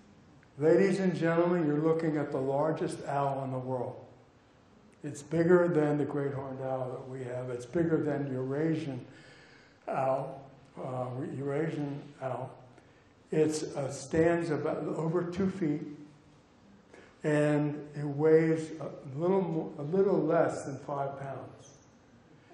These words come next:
Its wingspread is six feet, and it eats mainly fish.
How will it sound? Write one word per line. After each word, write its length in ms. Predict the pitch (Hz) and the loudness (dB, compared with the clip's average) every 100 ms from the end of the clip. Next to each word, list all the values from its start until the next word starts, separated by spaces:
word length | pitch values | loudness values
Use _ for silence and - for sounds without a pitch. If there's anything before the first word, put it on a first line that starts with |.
| - - | -10 -2
Its 180 | 156 | 0
wingspread 760 | 156 151 196 220 - 165 151 139 | 2 4 4 4 2 4 6 6
is 160 | 135 - | 2 -2
six 260 | 160 - - | -4 -4 -6
feet, 300 | 160 143 110 - - - - - - 156 | -4 -4 -6 -10 -18 -20 -20 -20 -6 0
and 100 | 156 | 2
it 300 | 143 - 170 | 2 2 2
eats 280 | 165 165 | 2 0
mainly 520 | 143 139 151 156 151 151 | -2 0 2 2 2 0
fish. 540 | - 156 - - | 0 0 0 -2